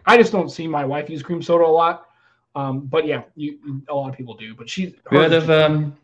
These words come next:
Speaker 2: have you heard of Turbo Shandy?
Speaker 1: Mm-mm.
Speaker 2: You know what a shandy is, right?
Speaker 1: Yeah, I think
Speaker 2: That's
Speaker 1: so.
Speaker 2: when you
Speaker 1: It's
Speaker 2: have,
Speaker 1: beer.
Speaker 2: like, beer with lemonade.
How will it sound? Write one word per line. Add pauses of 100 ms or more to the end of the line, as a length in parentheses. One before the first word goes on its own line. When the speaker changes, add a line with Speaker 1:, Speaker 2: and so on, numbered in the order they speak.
(140)
Speaker 2:
have
you
heard
of
Turbo
Shandy? (840)
Speaker 1:
Mm-mm. (600)
Speaker 2:
You
know
what
a
shandy
is,
right? (760)
Speaker 1:
Yeah, (420)
I
think
Speaker 2:
That's
Speaker 1:
so.
Speaker 2:
when
you
Speaker 1:
It's
Speaker 2:
have,
Speaker 1:
beer.
Speaker 2:
like, (480)
beer
with
lemonade.